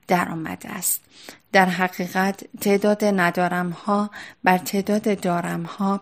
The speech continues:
پیشی گرفته است. به ما آموخته نشده که نعمت و برکت خدا به قدر کافی برای همهٔ ما فراهم است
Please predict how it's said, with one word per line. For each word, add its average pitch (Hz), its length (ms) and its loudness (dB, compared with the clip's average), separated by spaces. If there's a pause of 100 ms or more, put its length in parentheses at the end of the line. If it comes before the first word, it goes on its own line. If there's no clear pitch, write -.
پیشی - 400 2
گرفته - 480 -10
است. - 360 -6 (560)
به 214 100 6
ما 220 180 6
آموخته 214 640 2
نشده 196 540 2
که 190 160 -2
نعمت 196 480 -2
و 262 60 0
برکت 175 560 -4
خدا 214 500 -2
به 220 160 -4
قدر 180 400 -4
کافی - 600 -4
برای 175 380 -2
همهٔ 208 640 0
ما 196 240 2
فراهم 170 640 -6
است - 360 -4